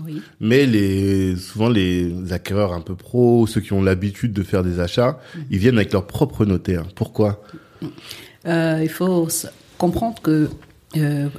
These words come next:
Speaker 1: avec les expériences que j'ai eues dans la communauté noire,
Speaker 2: Mhm.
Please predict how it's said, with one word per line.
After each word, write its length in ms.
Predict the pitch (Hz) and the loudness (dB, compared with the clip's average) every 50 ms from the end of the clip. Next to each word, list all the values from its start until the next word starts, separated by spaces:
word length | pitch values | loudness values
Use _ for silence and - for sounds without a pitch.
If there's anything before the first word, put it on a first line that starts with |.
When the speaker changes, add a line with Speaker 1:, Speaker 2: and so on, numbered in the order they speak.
| - | -6
Speaker 1:
avec 160 | - 165 196 214 | -2 0 2 2
les 120 | 202 196 | 2 2
expériences 460 | 214 - - 233 214 226 226 233 - | 2 0 2 4 4 4 4 2 2
que 100 | - 190 | 2 2
j'ai 160 | 165 160 156 | 2 4 4
eues 140 | 147 156 175 | 4 4 2
dans 140 | 160 165 160 | 0 -2 -2
la 100 | 160 151 | -2 -2
communauté 400 | - 151 143 147 143 135 139 139 | -2 -2 0 0 0 0 -2 -2
noire, 300 | 147 143 139 143 170 220 - - - _ _ _ - - | -2 0 -2 -2 -4 -4 -6 -12 -20 _ _ _ -6 -2
Speaker 2:
Mhm. 80 | 98 | -2